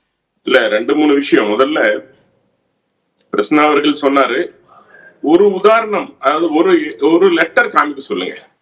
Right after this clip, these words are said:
இது மாதிரி நாங்க வேண்டாம்னு சொல்லி எதிர்ப்பு தெரிவிச்சோம். எனக்கு இவ்வளவு நிறைய பேசினாரு, நிறைய உணர்ச்சி வசப்பட்டெல்லாம் பேசினாரு முதலமைச்சர். ஒரு letter அவர் காமிக்க சொல்லுங்க. ஒரு வ-, அது விளக்குனர் தான். துரைமுருகன் அவர்கள் என்ன எழுதியிருக்காங்க, ஏலம் எடுக்கிற உரிமையை எங்களுக்கு கொடுங்கன்னு கேட்டிருக்காரு.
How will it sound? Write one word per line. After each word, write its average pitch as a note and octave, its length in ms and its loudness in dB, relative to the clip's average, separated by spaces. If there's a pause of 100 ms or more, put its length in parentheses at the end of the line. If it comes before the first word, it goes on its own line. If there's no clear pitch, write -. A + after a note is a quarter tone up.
(540)
இது C#3+ 140 2
மாதிரி F3 240 2
நாங்க D#3 200 -2
வேண்டாம்னு D3+ 400 -2
சொல்லி C#3 200 0
எதிர்ப்பு C#3 300 0
தெரிவிச்சோம். A2+ 340 -2
எனக்கு C3+ 160 0
இவ்வளவு E3+ 260 2
நிறைய F3+ 360 2
பேசினாரு, A#2+ 520 -2
நிறைய F#3 480 0
உணர்ச்சி F3+ 300 -4
வசப்பட்டெல்லாம் E3 540 -2
பேசினாரு C3+ 400 -2
முதலமைச்சர். D3 600 0
ஒரு C#4 160 4
letter G#3 360 0
அவர் F3+ 160 -4
காமிக்க B2+ 260 -6
சொல்லுங்க. - 360 -18 (400)
ஒரு A#2+ 140 0
வ-, G#2+ 120 2
அது C3 140 2 (180)
விளக்குனர் D3+ 560 0
தான். D#3+ 240 0 (540)
துரைமுருகன் A#3 460 2
அவர்கள் F#3+ 240 0
என்ன - 160 0
எழுதியிருக்காங்க, C3 520 0 (480)
ஏலம் A#3 520 2
எடுக்கிற G#3 240 -2
உரிமையை G3+ 460 0
எங்களுக்கு A#3+ 360 0
கொடுங்கன்னு A#3 340 -2
கேட்டிருக்காரு. C3+ 400 -4